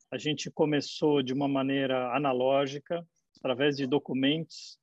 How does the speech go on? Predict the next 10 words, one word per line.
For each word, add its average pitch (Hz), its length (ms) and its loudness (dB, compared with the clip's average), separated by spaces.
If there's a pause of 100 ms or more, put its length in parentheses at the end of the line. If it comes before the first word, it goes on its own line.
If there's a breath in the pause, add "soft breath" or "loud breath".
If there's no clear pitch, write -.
(260)
e 143 120 2
a 156 100 4
gente 160 640 -2
tinha 165 380 2
imaginado 160 680 4
as 151 140 2
pessoas 147 880 2 (180)
fazendo 147 560 2
as 143 140 2
doações 143 880 -2